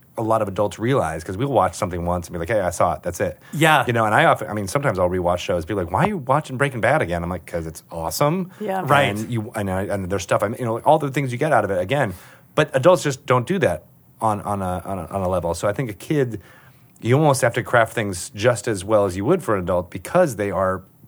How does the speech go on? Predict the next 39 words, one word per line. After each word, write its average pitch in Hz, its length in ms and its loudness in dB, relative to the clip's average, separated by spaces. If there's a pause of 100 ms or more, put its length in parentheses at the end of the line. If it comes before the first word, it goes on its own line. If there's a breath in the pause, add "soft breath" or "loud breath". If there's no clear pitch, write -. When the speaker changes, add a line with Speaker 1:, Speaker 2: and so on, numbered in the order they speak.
Speaker 1:
putting 131 220 0
under 104 180 -4
such - 240 -6
scrutiny - 480 -6 (520)
that 110 80 2
you 107 60 2
wouldn't 123 140 2
even 101 120 0
realize. - 440 0
Speaker 2:
That's 180 240 2
interesting. 143 360 -2
I 104 80 2
ha-, 120 180 -2
I 127 60 0
hadn't 165 180 2
even 131 160 -4
thought 107 540 2
of 147 120 -6
that, 151 280 2
but 131 100 -4
that's, - 240 -8 (240)
but 123 160 -2
I 120 60 2
remember, 127 500 0
I - 40 2
remember 151 260 2
doing 139 180 0
that 135 100 2
as 117 120 -2
a - 40 -12
kid, 127 480 -2
and 123 140 -2
I 113 120 0
always 127 200 2
just - 140 -10
kinda 117 180 -8
chalked - 420 0 (120)
up 120 260 -2 (680 soft breath)
not 117 440 0